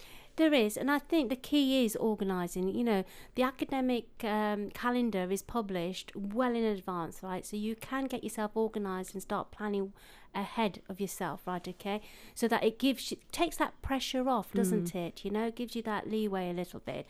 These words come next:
Speaker 1: Also, I, I think the thing is, is that you've gotta remember is that parents that, who do work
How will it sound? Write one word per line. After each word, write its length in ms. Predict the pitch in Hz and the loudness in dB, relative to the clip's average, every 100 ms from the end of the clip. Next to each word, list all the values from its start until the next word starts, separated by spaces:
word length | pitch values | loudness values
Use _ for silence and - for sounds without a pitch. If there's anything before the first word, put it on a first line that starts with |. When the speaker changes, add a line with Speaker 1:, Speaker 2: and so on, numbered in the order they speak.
| - - - - - | -14 -20 -20 -20 0
Speaker 1:
Also, 340 | - 320 - 240 | 6 6 6 2
I, 200 | 220 - | 2 2
I 120 | 226 | -2
think 260 | 226 262 214 | -2 -4 -4
the 80 | 226 | -2
thing 240 | 254 247 | 0 4
is, 160 | 214 220 | 4 2
is 120 | 208 | -2
that 120 | 214 | -4
you've 100 | - | -2
gotta 200 | 262 254 | 0 2
remember 640 | 247 240 240 233 196 175 - - - - | 2 2 2 0 0 -2 -6 -16 -10 2
is 240 | 220 214 | 2 4
that 240 | 214 208 | -2 -4
parents 580 | - 247 262 208 196 - - | -4 -2 0 0 -2 -6 -4
that, 180 | 202 196 | -4 0
who 140 | 233 | -2
do 240 | 226 254 233 | 0 0 0
work 300 | 175 - | -2 -4